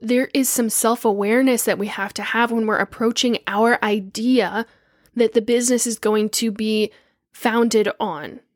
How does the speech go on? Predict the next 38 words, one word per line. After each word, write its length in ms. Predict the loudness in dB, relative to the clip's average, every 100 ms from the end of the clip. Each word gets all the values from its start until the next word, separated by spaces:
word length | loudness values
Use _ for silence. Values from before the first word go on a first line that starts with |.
| _ _ _ _ _ _ -2
Is 240 | 0 2
it 120 | 0
just 420 | 2 0 0 -4 -2
a 240 | 0 0
passing 640 | -2 -4 -4 -2 -2 -2
hobby, 680 | -4 0 2 4 4 4 2
especially 600 | 0 -2 -2 0 2 2
if 260 | 2 -2 -2
you're 420 | 0 2 2 2
a 100 | 0
generator, 720 | -2 -2 0 0 2 2 2
a 20 | 0
manifesting 680 | -2 -4 -4 -4 -2 -4
generator 560 | -4 -4 -2 0 0 0
in 140 | -2
human 380 | -2 -2 0 0
design? 600 | -2 -4 -4 -2 2 2 0 -14 -20 _
We 240 | 2 4 4
like 360 | 2 2 2
a 60 | 2
lot 420 | 0 0 0 2
of 180 | 0 -2
things. 640 | -6 -4 -4 -6 -8 -8 -10 -20 -4
We 280 | 0 0 -2
always 480 | 0 2 4 4 2
have 200 | 0 2
a 60 | 0
new 300 | 2 2 2
thing 320 | 2 0 0
that 120 | 0
we're 80 | -4
trying 500 | -2 0 0 0 -2
out, 540 | 0 2 4 4 2 0
that 160 | -2 -2
we're 180 | -4 -2
doing, 720 | 0 2 2 2 2 2 0
that 220 | 0 -2
we're 300 | -2 -2 -2